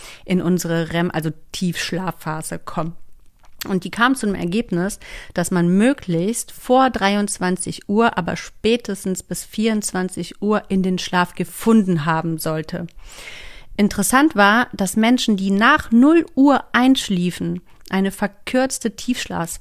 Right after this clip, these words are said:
äh, Tiefschlafphase aufwiesen und egal wie lange sie geschlafen haben, nicht so erholt waren wie die Probanden, die vor zweiundzwanzig Uhr einschliefen und sogar weniger als acht Stunden schliefen.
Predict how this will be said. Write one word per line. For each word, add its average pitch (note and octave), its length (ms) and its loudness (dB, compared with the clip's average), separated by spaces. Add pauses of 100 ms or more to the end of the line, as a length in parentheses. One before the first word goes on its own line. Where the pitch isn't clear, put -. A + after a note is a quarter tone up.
äh, F3+ 180 -2
Tiefschlafphase G3 1500 -2 (120)
aufwiesen F3+ 640 -2 (320)
und F#3+ 220 0
egal A#3 560 2
wie A#3 40 2
lange B3 360 4
sie F3+ 160 -2
geschlafen E3+ 640 -4
haben, F3+ 320 -2 (320)
nicht A3+ 360 6
so B3 100 0
erholt G#3 580 2
waren F3+ 360 4
wie F3+ 100 0
die A3+ 180 2
Probanden, F3+ 640 -2
die F#3 120 -6
vor D4 320 2
zweiundzwanzig E3+ 920 -4
Uhr F3+ 220 -4
einschliefen F3+ 600 -4
und G#3 220 0
sogar F3 400 -4
weniger F#3+ 540 4
als E3 240 -8
acht - 260 -8
Stunden - 440 -12
schliefen. F3+ 480 -12